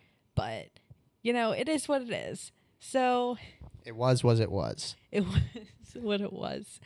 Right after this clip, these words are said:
Speaker 1: So here I am, twirling and circulating.
Speaker 2: Twirling and circulating.
Speaker 1: <laughs> Yes.
Speaker 2: Okay.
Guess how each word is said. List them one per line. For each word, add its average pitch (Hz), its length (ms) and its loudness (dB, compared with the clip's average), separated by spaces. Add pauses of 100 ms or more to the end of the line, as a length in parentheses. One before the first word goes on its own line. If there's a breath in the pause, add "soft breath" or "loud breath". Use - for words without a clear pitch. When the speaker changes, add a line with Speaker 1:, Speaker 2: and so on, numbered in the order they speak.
(380 loud breath)
Speaker 1:
So 233 200 0
here 220 180 2
I 220 140 2
am, 190 480 -2 (100)
twirling 180 680 2 (100)
and 170 500 -4 (220)
circulating. 175 1000 -4 (180)
Speaker 2:
Twirling 147 460 0
and 131 140 -2
circulating. 113 840 -4
Speaker 1:
<laughs> - 60 -20
Yes. 202 460 -8
Speaker 2:
Okay. 117 300 0